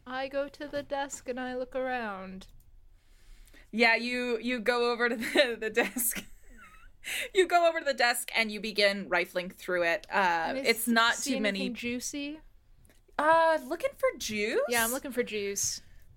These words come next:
Speaker 2: Alicia is asking for a meeting.
Speaker 1: Okay.
Speaker 2: In it, the, the words are just, "The reports are only getting worse." You see the words there. You see a newspaper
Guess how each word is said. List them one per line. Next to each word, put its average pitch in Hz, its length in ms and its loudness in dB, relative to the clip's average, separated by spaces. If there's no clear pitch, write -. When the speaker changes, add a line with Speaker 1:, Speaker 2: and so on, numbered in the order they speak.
Speaker 2:
Alicia 247 380 2
is 254 120 4
asking 240 460 -2
for 240 160 2
a 214 40 0
meeting. 214 500 -4
Speaker 1:
Okay. 214 480 -8
Speaker 2:
In 247 200 6
it, 269 240 2
the, 202 600 6
the 196 320 4
words 202 260 2
are 214 60 0
just, 190 200 -4
"The 190 80 -2
reports 190 540 0
are 190 120 0
only 175 240 -6
getting 165 240 -4
worse." 170 580 -4
You 185 240 -4
see 190 200 -2
the 170 120 0
words 170 540 -2
there. 175 500 0
You 220 160 2
see 240 240 2
a 226 40 4
newspaper 220 640 2